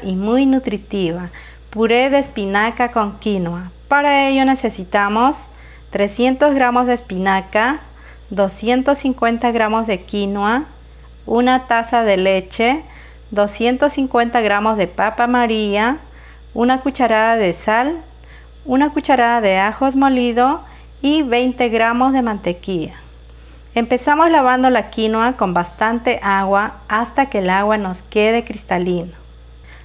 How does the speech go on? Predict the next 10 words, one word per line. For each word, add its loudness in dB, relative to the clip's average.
A -2
continuación, 2
en -2
una 2
olla 2
vertemos -2
la 2
quinoa -2
previamente 0
lavado. 2